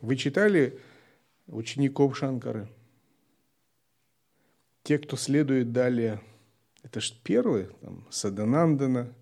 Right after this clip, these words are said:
Вачаспати Мишра, Абхамати. Это ж школа-то дальше, она продолжается.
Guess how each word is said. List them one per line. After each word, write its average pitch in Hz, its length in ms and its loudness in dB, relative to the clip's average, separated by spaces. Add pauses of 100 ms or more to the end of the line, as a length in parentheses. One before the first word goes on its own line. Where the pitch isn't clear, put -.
(380)
Вачаспати 107 760 -6
Мишра, 123 600 -2
Абхамати. 139 920 -6 (920)
Это 120 240 -6
ж - 280 -10 (600)
школа-то 160 640 4
дальше, 165 400 2
она 143 140 0
продолжается. 151 920 0